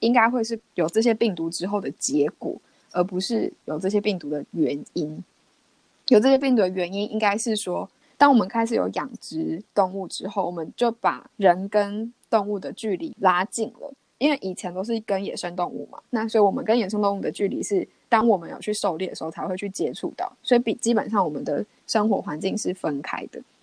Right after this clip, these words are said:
可是当我们把它变成是我们的家禽家畜的时候，它就是跟我们生活在一起的。然后可是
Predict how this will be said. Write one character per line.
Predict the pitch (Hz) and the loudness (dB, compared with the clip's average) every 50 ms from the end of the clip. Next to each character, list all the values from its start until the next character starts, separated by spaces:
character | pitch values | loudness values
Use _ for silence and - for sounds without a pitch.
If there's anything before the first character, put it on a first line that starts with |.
| _ _ _ _ _ | _ _ _ _ _
可 | - 202 | 4 6
是 | 208 240 247 | 6 8 6
当 | 247 240 240 | 6 4 2
我 | 240 208 | 2 -2
们 | 175 170 165 | -6 -6 -6
把 | 170 165 | -6 -4
它 | 175 185 | -4 -4
变 | 220 214 208 202 | -6 -6 -8 -8
成 | - 180 - | -8 -10 -10
是 | - 196 | -8 -6
我 | 196 175 | -6 -6
们 | 151 151 | -6 -6
的 | 160 | -6
家 | 185 - 202 180 175 180 196 - _ | -2 2 2 2 2 2 0 -4 _
禽 | - - - 165 139 147 175 | -6 -8 -6 -4 -6 -6 -6
家 | - - 180 151 170 185 | -2 -2 -2 -2 -2 -4
畜 | - - - - 165 | -6 -6 -4 -4 -4
的 | - - - | -4 -6 -10
时 | - - - - | -12 -10 -10 -6
候， | 185 196 - - _ _ _ _ _ | -6 -6 -6 -6 _ _ _ _ _
它 | - 254 254 | 2 4 4
就 | 269 262 | 4 4
是 | 262 | 2
跟 | 233 214 | 2 0
我 | 208 190 | 0 0
们 | 147 110 - | -2 -4 -6
生 | - - 185 | -6 -6 -6
活 | 190 190 - | -6 -8 -6
在 | - 180 165 135 | -4 -4 -4 -4
一 | 147 | -4
起 | 196 - - - - _ | -6 -6 -8 -8 -10 _
的。 | - - - _ _ _ _ _ _ _ | -16 -20 -20 _ _ _ _ _ _ _
然 | - - 185 | -4 0 2
后 | 240 240 | 4 2
可 | 226 - 269 180 | 2 2 0 -2
是 | 214 233 233 226 | 0 0 0 0